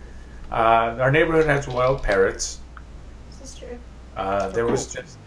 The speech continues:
Speaker 1: a, yeah, yeah, green parrots. Uh, green is a color that reminds me of, uh,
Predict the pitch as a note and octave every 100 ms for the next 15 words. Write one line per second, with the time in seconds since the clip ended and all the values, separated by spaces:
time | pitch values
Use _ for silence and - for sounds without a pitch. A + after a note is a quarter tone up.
0 | - G2+ G2+ F#2+ - - - - - F#3
1 | - - G3 - C#3 A#2+ - - - -
2 | C#3 C3+ F#2+ F2+ - - - - - -
3 | - F#2 E2+ F2 - - - - - -
4 | - F3 F#3 D3 C#3 A2 A2+ A#2 G#2+ G#2
5 | G2+ G#2 A2 G#2+ G#2+ A2 - - - -
6 | G2 F#2+ F#2 E2 - F2 F2 E2